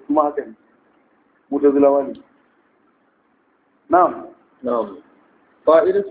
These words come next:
Speaker 2: أخرى مهمة مفيدة لطالب العلم.
Speaker 1: Wata fa'ida daban muhimmiya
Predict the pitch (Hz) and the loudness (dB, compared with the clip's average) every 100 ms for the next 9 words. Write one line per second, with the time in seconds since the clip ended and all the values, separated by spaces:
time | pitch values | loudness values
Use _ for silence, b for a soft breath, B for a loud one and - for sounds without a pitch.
0 | 151 156 170 170 156 151 139 120 160 165 | -6 -6 -4 0 2 0 -2 -4 -4 -2
1 | 147 139 120 - 147 143 123 117 131 135 | -2 -2 -4 -2 0 2 0 -2 -2 -2
2 | 123 107 123 - _ _ - - - 180 | 0 2 0 0 _ _ -20 -10 -2 2
3 | 190 190 196 208 170 147 147 170 165 143 | 4 2 2 0 -2 -2 0 -2 -2 -8
4 | 175 156 151 156 - | -8 -2 2 2 0